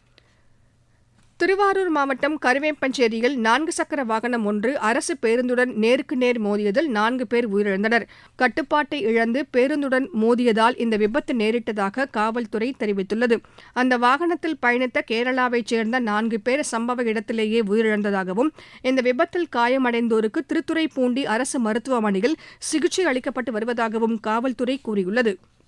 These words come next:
ரொமேனியாவில் புதிய அதிபரை தேர்ந்தெடுப்பதற்கான தேர்தல் இன்று நடைபெறுகிறது. இதற்காக அந்நாட்டில் பதினெட்டாயிரத்திற்கும் மேற்பட்ட வாக்குச்சாவடிகள் அமைக்கப்பட்டுள்ளன.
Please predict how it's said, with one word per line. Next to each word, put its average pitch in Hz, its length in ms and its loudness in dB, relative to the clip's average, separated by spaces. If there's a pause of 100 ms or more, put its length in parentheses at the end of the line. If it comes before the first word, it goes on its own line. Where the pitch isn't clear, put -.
(1400)
ரொமேனியாவில் 311 760 0
புதிய 294 340 -2
அதிபரை 262 440 0
தேர்ந்தெடுப்பதற்கான 233 1000 -2
தேர்தல் 226 400 0
இன்று 240 300 -2
நடைபெறுகிறது. 202 640 0 (240)
இதற்காக 233 520 0
அந்நாட்டில் 220 580 0
பதினெட்டாயிரத்திற்கும் 233 920 -2
மேற்பட்ட 214 440 -2
வாக்குச்சாவடிகள் 220 840 -2
அமைக்கப்பட்டுள்ளன. 202 680 0